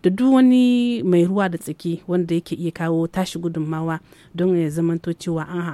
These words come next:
haɓakar da rayuwar masu fama da nakasa a ƙasar Nijar.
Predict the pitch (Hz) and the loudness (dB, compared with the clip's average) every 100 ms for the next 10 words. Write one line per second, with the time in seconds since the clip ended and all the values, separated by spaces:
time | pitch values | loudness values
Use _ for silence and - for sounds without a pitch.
0 | 143 190 - 190 170 156 - - - 160 | -10 -12 -6 -6 -4 -6 -8 -18 -14 -8
1 | 156 160 165 170 170 156 - 165 165 165 | -4 -4 -4 -4 -2 -4 -6 -10 -8 -8
2 | 165 156 151 - 165 160 156 156 165 - | -6 -6 -10 -10 -10 -10 -10 -12 -12 -10
3 | 170 160 151 156 | -6 -6 -6 -8